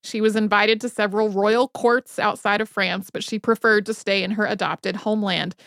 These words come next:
And she also had to be very strategic to provide for her children in a world where money and family and political connections were extremely important. I mean, she was making the ends meet through all of her writing, but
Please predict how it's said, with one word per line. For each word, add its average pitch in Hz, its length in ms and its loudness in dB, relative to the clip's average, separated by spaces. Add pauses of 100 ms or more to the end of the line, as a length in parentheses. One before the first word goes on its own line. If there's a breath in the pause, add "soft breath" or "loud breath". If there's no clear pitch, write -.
(280 soft breath)
And 202 140 0
she 233 100 4
also 254 220 2
had 269 160 2
to 269 80 -4
be 277 120 0
very 220 420 2
strategic 254 920 0
to 220 100 -8
provide 190 420 0
for 214 120 -2
her 233 120 -2
children 214 600 0
in 214 160 -2
a 208 60 0
world 196 300 0
where 196 180 0
money 226 520 2
and 190 200 -6
family 208 400 0
and 202 100 -2
political 214 400 0
connections 220 600 -4
were 208 120 0
extremely 208 600 -2
important. 180 520 -2
I - 40 -14
mean, 190 140 -6
she 240 120 -8
was 226 160 -6
making 277 540 0
the 226 200 -4
ends 339 300 -4
meet 202 300 -6
through 208 160 2
all 202 180 2
of 202 100 -6
her 202 120 -2
writing, 220 420 0
but 208 200 0